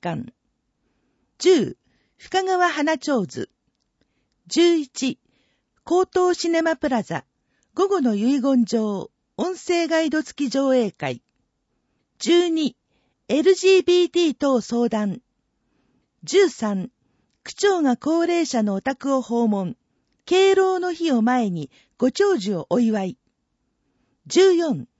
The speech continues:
十月は乳がん月間。知ろう、自分と乳がんのこと。十五、介護スタッフ従事者養成研修。高齢者生活援助サービスの従事資格を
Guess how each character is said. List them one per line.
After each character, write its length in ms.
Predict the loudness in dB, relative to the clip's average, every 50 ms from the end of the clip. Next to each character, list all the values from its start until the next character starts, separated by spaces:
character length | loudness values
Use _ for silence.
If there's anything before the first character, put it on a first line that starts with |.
| _ _ _ _ _ _ -10
十 260 | -2 2 4 4 4 4
月 280 | 2 -2 -2 -2 -2
は 240 | -2 -2 -2 -4 -4 -4
乳 280 | -2 0 0 0 0
が 160 | 0 0 0 0
ん 80 | 0 0
月 220 | -2 -2 -4 -6 _ -12
間。 260 | -10 -10 -10 -12 -16 _ _ _ _ _ _ _ _ _ _ _
知 300 | -16 -12 -6 -4 -2 -2
ろ 220 | 0 0 -2 -4
う、 100 | -6 -8 -14 -12
自 160 | -6 -4 0 2
分 240 | 2 0 0 -2
と 180 | -4 -4 -2 0
乳 280 | 0 0 0 -2 -2 -2
が 120 | -2 -4
ん 80 | -4 -6
の 120 | -8 -10
こ 160 | -10 -12 -12
と。 180 | -10 -12 -14 -14 _ _ _ _ _ _ _ _ _ _ _ _ _ _ _ _ _ _ _ _ -6
十 300 | 0 2 4 4 2 0
五、 260 | -4 -8 -10 -10 -12 _ _ _ _ _ _ _ _ _ _ -6
介 260 | -4 -2 -2 -2 -2
護 140 | -2 -4 -4
ス 80 | -4
タ 140 | -4 -4 -4
ッ 20 |
フ 260 | -4 -6 -8 -6 -6 -6
従 300 | -2 0 0 0 0 0
事 160 | -2 -4 -4
者 140 | -4 -2 -2
養 220 | -2 -2 -2 -4
成 280 | -4 -4 -4 -2 -4 -4
研 240 | -4 -2 -2 -2
修。 400 | -2 -4 -6 -10 -10 -10 -10 -12 _ _ _ _ _ _ _ _ _ _ _ _ _ _ _ -4
高 260 | -2 0 2 2 2
齢 220 | 2 0 0 -2
者 200 | -2 -2 -4 -4
生 260 | -4 -2 -2 -2 -2
活 300 | -2 -2 -4 -4 -4 -4
援 200 | -4 -2 -2 -2
助 140 | -4 -4 -4
サ 220 | -4 -2 -2 -2 -2
ー 40 |
ビ 120 | -2 -4 -6
ス 160 | -6 -6 -6
の 200 | -6 -6 -6 -8 _ _ _ _ _ -2
従 240 | 0 2 2 2
事 160 | 2 -2 -4 -4
資 100 | -4 -6
格 380 | -6 -6 -6 -8 -8 -8 -6
を 160 | -6 -6 -8